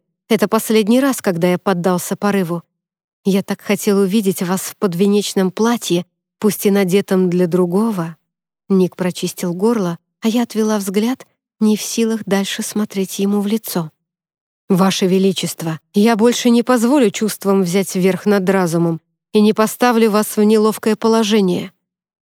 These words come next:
Вы не найдёте более преданного человека, поверьте мне».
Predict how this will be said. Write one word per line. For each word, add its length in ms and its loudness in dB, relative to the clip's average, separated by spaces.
Вы 160 4
не 140 4
найдёте 560 2
более 400 2
преданного 640 2
человека, 640 -4
поверьте 500 0
мне». 300 -6